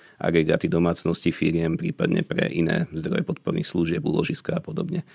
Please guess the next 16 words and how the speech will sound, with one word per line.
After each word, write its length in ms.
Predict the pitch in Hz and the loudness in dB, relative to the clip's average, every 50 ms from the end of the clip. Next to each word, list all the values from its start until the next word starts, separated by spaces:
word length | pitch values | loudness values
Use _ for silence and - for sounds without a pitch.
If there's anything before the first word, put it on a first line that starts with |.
| - - - - - | -20 -20 -20 -20 -8
Čiže 160 | - - 90 | -2 2 4
z 60 | 90 | 6
môjho 160 | 101 104 101 | 8 8 8
pohľadu, 460 | 92 - - 90 98 101 92 87 95 95 | 8 6 6 6 6 6 8 8 10 10
e, 200 | 95 95 95 - - - 90 87 87 87 87 90 87 87 87 87 120 - _ _ _ _ _ _ _ _ _ _ _ _ _ _ _ _ - - | 10 10 8 8 6 4 4 4 6 6 6 6 6 6 4 2 0 -4 _ _ _ _ _ _ _ _ _ _ _ _ _ _ _ _ -20 -18
cieľom 640 | _ - - 92 92 95 92 87 85 80 80 82 - - - _ _ _ _ _ | _ 4 6 8 10 10 10 8 6 4 2 2 -2 -4 -10 _ _ _ _ _
národných 520 | 87 85 90 98 104 101 95 98 95 90 | 6 8 10 10 10 10 10 8 6 6
vlád, 360 | 90 90 87 87 87 87 85 80 - | 4 4 4 4 4 4 2 2 4
Európskej 480 | 90 92 95 92 90 - - - - | 6 6 8 8 6 4 4 4 4
únie 240 | 85 85 85 82 82 | 4 6 4 4 2
a 80 | 80 82 | 2 0
vo 80 | 85 | 0
finále, 480 | 85 - - 85 82 82 82 82 82 - - - _ _ _ _ _ _ _ _ _ _ _ _ _ _ _ _ _ _ | 0 0 0 0 0 0 0 0 -2 -4 -6 -8 _ _ _ _ _ _ _ _ _ _ _ _ _ _ _ _ _ _
mm, 540 | - - - - - - - - - 156 147 | -12 -10 -10 -8 -8 -10 -10 -10 -10 -10 -10
svetových, 640 | - - - 76 76 - - 82 82 - - - - | -8 -4 -2 -2 0 2 0 2 2 0 -2 -2 -4
e, 100 | - - | -4 -2